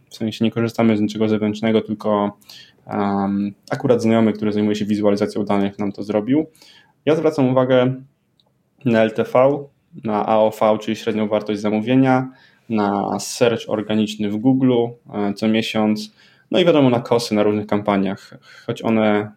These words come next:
są w miarę stałe u nas, nie ma jakichś większych odchyłów. E, no bo kwestie już, em, ca-, całe finansowe to akurat, e, się zajmuje tym finalnie ktoś inny, takie firmowe. Ja patrzę sobie tylko na e-commerce'owe wskaźniki.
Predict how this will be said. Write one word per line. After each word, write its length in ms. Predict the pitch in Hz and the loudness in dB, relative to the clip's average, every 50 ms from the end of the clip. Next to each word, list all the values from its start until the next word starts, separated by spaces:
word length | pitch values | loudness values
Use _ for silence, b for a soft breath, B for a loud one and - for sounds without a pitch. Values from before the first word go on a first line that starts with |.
| _ _ _ _ _ _ _ _ _ - | _ _ _ _ _ _ _ _ _ -18
są 440 | - - - 104 98 95 95 101 - - b b b b | -12 -6 -2 -2 0 0 0 -2 -6 -10 b b b b
w 40 | b | b
miarę 220 | 120 110 104 104 104 | 0 0 2 2 0
stałe 360 | 104 - - 104 101 98 95 | 0 0 2 2 2 2 0
u 100 | 98 104 | -2 -2
nas, 300 | 98 95 107 - - - | -4 -4 -6 -6 -6 -4
nie 100 | 110 104 | -2 -2
ma 60 | 101 | -2
jakichś 220 | 95 101 - - | -2 -4 -6 -6
większych 340 | 107 107 104 104 - - - | -6 -6 -6 -6 -8 -12 -14
odchyłów. 540 | - - - - 127 135 156 185 196 - - - B B B B B B B B B | -16 -8 -2 2 4 4 4 2 0 -4 -10 -20 B B B B B B B B B
E, 60 | 131 131 131 131 127 127 127 127 123 127 | 0 2 4 4 4 4 4 4 2 2
no 60 | 147 | 2
bo 80 | 139 | 2
kwestie 380 | 139 139 - 131 127 - - 131 | 0 2 2 0 0 2 0 0
już, 240 | 117 113 - - - | 0 0 -2 -2 -2
em, 840 | - 110 113 110 107 110 110 110 110 107 110 110 110 95 90 - - | 0 2 2 2 0 0 -2 -2 -2 -2 -4 -4 -4 -4 -6 -6 -4
ca-, 160 | - - - | -4 -4 -4
całe 280 | - - 123 120 117 | -2 0 2 2 2
finansowe 480 | 117 - 110 107 104 104 - 117 110 107 | 2 0 -2 -4 -2 -2 -2 -2 -2 -2
to 120 | 104 113 | -4 -4
akurat, 380 | 107 - 95 95 110 - - - | -6 -6 -6 -8 -8 -8 -8 -8
e, 120 | - - | -8 -8
się 100 | - - | -8 -8
zajmuje 260 | - 110 107 104 113 110 | -6 -4 -4 -4 -4 -6
tym 160 | - 110 98 | -8 -10 -12
finalnie 420 | - - - 110 104 101 101 107 | -10 -6 -4 -2 -2 0 -2 -4
ktoś 260 | - - - 107 - | -6 -8 -10 -10 -4
inny, 240 | - 131 139 151 165 | 0 2 2 4 4
takie 220 | 147 113 - 113 110 | 2 2 0 -2 -4
firmowe. 560 | - - 117 110 110 117 127 147 156 156 151 151 | -4 -2 0 2 4 4 4 4 4 2 0 0
Ja 200 | - 123 117 113 | -4 -2 -2 -2
patrzę 320 | 107 - - - - - 104 | -2 -2 -4 -6 -6 -6 -6
sobie 120 | 113 113 | -6 -6
tylko 140 | 107 - 110 | -4 -2 -2
na 80 | 104 101 | -2 -2
e-commerce'owe 540 | 101 - 104 104 101 101 - - 101 101 | -2 -2 -2 -4 -4 -4 -4 -4 -4 -4
wskaźniki. 600 | 101 - - 107 104 110 123 127 127 120 113 113 | -6 -6 -8 -6 -4 -4 -4 -4 -2 -4 -4 -4